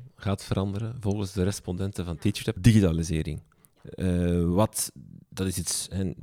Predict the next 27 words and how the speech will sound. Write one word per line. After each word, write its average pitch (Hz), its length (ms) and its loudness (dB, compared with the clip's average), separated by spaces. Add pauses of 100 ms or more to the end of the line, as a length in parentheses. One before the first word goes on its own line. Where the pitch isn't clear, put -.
(100)
zeer 92 300 -2
hot 98 200 6
topic 104 320 2
ook 98 160 2
in, 95 160 2
in, 90 220 0
in, 82 200 -4
in 87 140 -4
het 82 100 -2
huidige 90 260 2
onderwijslandschap, 95 720 2
digisprong, 92 580 2 (440)
artificiële 123 500 4
intelligentie, 120 840 6 (120)
Chromebooks, 131 580 6
alles 120 300 4
speelt 117 300 4
hier 113 100 8
nu. 120 280 6 (300)
Hoe 123 140 8
denken 117 580 4
de 98 100 6
respondenten 98 440 4
van 90 100 2
TeacherTap 98 460 -2
dat 90 200 0
digitalisering 92 800 0